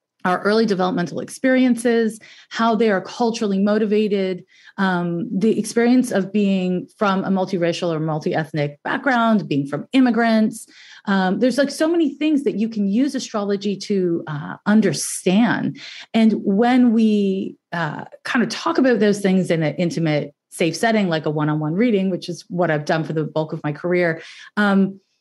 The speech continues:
it's so validating to have a stranger who's not a part of your family accurately describe not just your lived experience, but give you context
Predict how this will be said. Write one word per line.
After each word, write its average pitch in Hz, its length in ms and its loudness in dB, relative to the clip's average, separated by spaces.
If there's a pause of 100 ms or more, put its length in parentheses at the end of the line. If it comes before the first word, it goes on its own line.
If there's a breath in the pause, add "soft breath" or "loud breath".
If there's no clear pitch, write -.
(1400)
it's 277 220 2
so 330 240 2
validating 214 580 2
to 190 60 -4
have 214 100 0
a 214 40 -2
stranger 226 580 2
who's 185 200 -4
not 170 180 0
a 226 60 -4
part 247 200 -2
of 262 60 0
your 254 100 -4
family 156 560 -4
accurately 202 460 0
describe 190 500 -2
not 247 220 0
just 240 380 -4
your 208 400 0
lived 196 240 0
experience, 240 720 -2
but 185 140 -4
give 220 160 -2
you 196 80 -2
context 247 760 -2